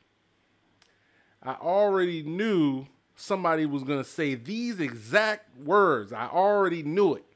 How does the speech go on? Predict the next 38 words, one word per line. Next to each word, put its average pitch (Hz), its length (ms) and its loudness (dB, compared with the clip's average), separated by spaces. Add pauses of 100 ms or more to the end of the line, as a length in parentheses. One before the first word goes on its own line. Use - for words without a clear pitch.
(680)
You 147 80 -4
know 170 60 0
what 175 60 0
I'm 170 60 -6
saying? 185 440 -6
And 147 240 -2
I 165 80 2
was 170 160 -2
just 143 180 -6
waiting 151 180 -4
to 131 60 -8
see 135 160 -12
who 127 160 -8
it 104 60 -12
was. 98 240 -14 (1800)
So 135 580 -2 (180)
first, 226 520 -2 (420)
the 123 80 -12
first 254 360 2
com-, 208 420 2
first 302 360 0
comment 254 380 2
I 170 100 0
get 180 220 0
on 123 180 -4
here, 107 260 -14 (540)
okay, 123 140 0
I'm 202 100 2
gonna 226 60 -2
read 226 180 -2
the 175 80 -2
comment, 175 460 2 (200)
and 127 160 -10
we 185 60 -6
gonna 185 160 -2
talk. 190 340 2 (1000)
The 143 80 -10
comment. 139 420 -4